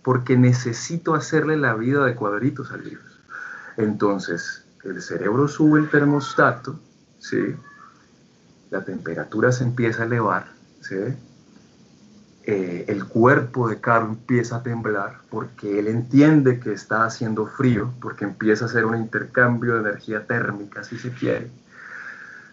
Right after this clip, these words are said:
Y con ese temblor, pues se co-, se acaba de configurar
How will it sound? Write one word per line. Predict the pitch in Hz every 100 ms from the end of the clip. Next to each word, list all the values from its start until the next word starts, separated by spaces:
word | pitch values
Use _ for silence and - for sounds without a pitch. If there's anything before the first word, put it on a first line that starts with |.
| _ _ _
Y | - 202 214 208 - _ _ _ _ _ _ _ _ _
con | - 120 113 117
ese | 120 165 190 190
temblor, | 180 185 180 165 143 143 - _ _ _ _ _ _ _ _ -
pues | 165 -
se | 143 -
co-, | 127 127
se | -
acaba | 104 - 175 147
de | 143
configurar | 131 135 123 131 123 117 120